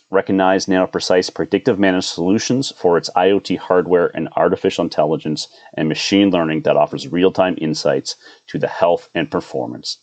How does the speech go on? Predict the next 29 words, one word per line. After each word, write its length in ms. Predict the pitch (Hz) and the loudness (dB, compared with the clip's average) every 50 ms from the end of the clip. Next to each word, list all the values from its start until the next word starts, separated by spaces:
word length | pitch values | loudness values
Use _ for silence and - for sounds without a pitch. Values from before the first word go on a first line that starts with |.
| _ | _
of 140 | - 64 60 | -14 -12 -10
machines. 640 | - 62 60 - - 73 69 62 - - - - - _ _ _ _ _ - | -12 -12 -10 -10 -8 -8 -8 -8 -10 -12 -14 -16 -16 _ _ _ _ _ 0
This 220 | 110 117 110 - | 0 0 0 0
is 280 | - - 131 110 98 107 | -2 2 2 2 4 4
a 100 | 107 98 | 2 2
tremendous 800 | - - - 127 117 113 110 113 113 113 107 107 - - - - | 0 -2 0 2 2 4 4 4 4 4 4 2 2 0 -2 -2
award, 480 | 104 92 85 90 87 87 90 90 82 _ _ _ | -2 0 2 4 4 4 2 0 -4 _ _ _
tremendous 480 | - - 90 92 98 101 101 98 - - | -10 -6 -2 0 0 2 0 0 -2 0
acclamation 760 | 98 95 92 - 95 90 87 95 107 101 - - 104 101 | 0 0 0 0 -2 -2 0 0 0 0 0 0 -2 -2
from 440 | 92 - - 104 104 101 101 107 - | -2 -2 0 2 2 4 2 0 -2
the 180 | - 104 104 - - | -2 -4 -4 -2 0
industry 580 | 113 110 110 107 104 - - 107 104 98 98 - | 0 2 2 0 -2 -2 0 0 0 2 0 0
around 360 | 92 101 98 95 95 82 85 | 0 0 0 0 0 0 0
what 220 | 92 104 107 - - | 2 0 0 0 -4
Nanoprecise 920 | 98 101 98 92 92 92 90 87 - - 90 - - 92 87 87 85 - | -4 -2 0 0 0 0 -2 -2 -4 -6 -6 -2 0 0 0 0 0 -4
is 140 | 78 73 - | -10 -12 -10
doing. 340 | - - 127 135 131 127 123 - _ - - - - - _ _ - | 0 2 2 4 4 2 0 -4 _ -20 -20 -20 -20 -20 _ _ 0
Voting 300 | 127 160 165 165 147 135 | 0 2 4 2 0 2
for 160 | - 123 107 | 0 -4 -4
Product 300 | - - 110 104 101 - | 0 0 2 2 2 0
of 20 | |
the 80 | - 98 | -2 -4
Year 240 | 90 90 92 92 87 | 0 2 2 2 2
has, 300 | - 92 87 82 - _ _ _ _ _ _ _ _ _ _ _ _ | 2 0 0 0 -2 _ _ _ _ _ _ _ _ _ _ _ _
has 260 | - 92 95 98 - - | 0 0 0 0 0 0
opened. 440 | - 107 92 - - - 165 165 - _ _ _ _ _ _ | 0 0 2 2 0 -2 -2 -2 -6 _ _ _ _ _ _
It's 180 | - 95 - - | -8 -6 -2 0
November 360 | 101 92 101 107 101 107 95 | 2 2 2 2 2 0 -2
first, 560 | - - - 110 120 156 156 - - - | -2 -2 0 0 0 0 -2 -6 -12 -12